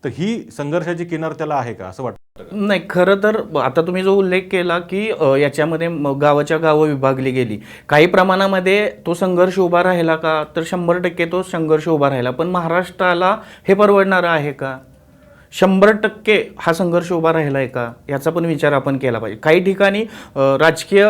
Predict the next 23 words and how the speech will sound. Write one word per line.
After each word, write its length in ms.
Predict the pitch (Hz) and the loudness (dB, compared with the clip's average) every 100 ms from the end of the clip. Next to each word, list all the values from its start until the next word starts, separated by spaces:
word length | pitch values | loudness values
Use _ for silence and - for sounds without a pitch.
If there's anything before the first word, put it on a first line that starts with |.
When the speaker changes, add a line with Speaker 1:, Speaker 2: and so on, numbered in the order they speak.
| - | 2
Speaker 2:
हेतू, 680 | 156 160 165 185 190 170 143 135 | 0 0 0 -2 -2 0 2 2
अ, 40 | |
साठी, 440 | 127 151 156 180 190 - | 2 0 0 -4 -4 -4
अ, 160 | 143 | -4
काही 220 | 135 147 | 2 2
गोष्टी 360 | 156 165 165 180 | 4 2 2 2
घडल्या 340 | 175 156 156 | 2 4 4
असतील, 380 | 160 - 156 165 - 160 | 2 0 -6 -6 -8 -4
नाकारत 440 | 180 160 180 170 147 | -2 2 2 2 0
नाहीये, 280 | 120 110 - - - | -4 -6 -12 -20 0
पण 160 | 196 208 | 2 2
हा 220 | 156 196 | 2 2
संघर्ष 440 | 208 202 196 196 208 | 2 2 2 2 2
जर 200 | 202 202 | 0 2
टोकाला 400 | 202 170 160 151 | 0 2 4 4
गेला 340 | 131 113 131 | 4 2 -2
तर 140 | - | -6
संपूर्ण 440 | 170 185 165 175 190 | -8 -6 -4 -4 -2
महाराष्ट्राची 640 | 190 165 156 170 165 175 | -2 -2 -2 0 -4 -2
परवड 360 | 190 160 151 147 | -2 0 2 0
यामध्ये 320 | 127 120 113 | 0 0 -4
होणार 240 | 113 101 | -4 -8
आहे. 100 | 98 | -10